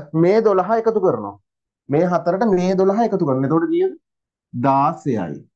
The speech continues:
ඊට පස්සේ මේ දාසයට මේ දහය එකතු කරනවා. එතකොට කීයද? විසිහයයි. විසිහයට මේ අට එකතු කරනවා. කීයද? තිස් හතරයි. තිස් හතරට මේ හතර එකතු කරනවා. කීයද? තිස් අටයි. තිස් අටට බිංදුවක් එකතු කළාම ඒත් තිස්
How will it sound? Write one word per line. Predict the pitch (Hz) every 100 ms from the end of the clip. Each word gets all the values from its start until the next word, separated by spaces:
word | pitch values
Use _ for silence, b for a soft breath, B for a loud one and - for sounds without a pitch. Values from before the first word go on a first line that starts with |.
| 175
ඊට | 185
පස්සේ | 220 226 196
මේ | 170 185 190
දාසයට | 196 196 208 214 233
මේ | 190 190
දහය | 190 214 202
එකතු | 170
කරනවා. | 135 117 113
එතකොට | 120 151 147
කීයද? | 160 - - _ _ _ _ 147
විසිහයයි. | 147 180 180 120 98 85 - _ 151
විසිහයට | 156 202 202 214 240
මේ | 190 196
අට | 196 202
එකතු | 185 165
කරනවා. | 135 131 131
කීයද? | 151 175 254 - _ _ _ _ _ _ _ _ _ 170
තිස් | 185 185 165
හතරයි. | 160 135 107 90 - _ _ _ _ 180
තිස් | 180 214
හතරට | 190 202 214
මේ | 190 185
හතර | 185 202
එකතු | 180 160 139
කරනවා. | 127 127
කීයද? | 147 170 202 - _ _ _ _ _ _ _ _ _ _ _ _ _ _ _ _ _ _ 165
තිස් | 180 180 - 151
අටයි. | 143 127 104 -
තිස් | 165 175 190
අටට | 185 196 208
බිංදුවක් | 175 165 175 170
එකතු | 160 160
කළාම | 165 175 233 180
ඒත් | 196 214 -
තිස් | 196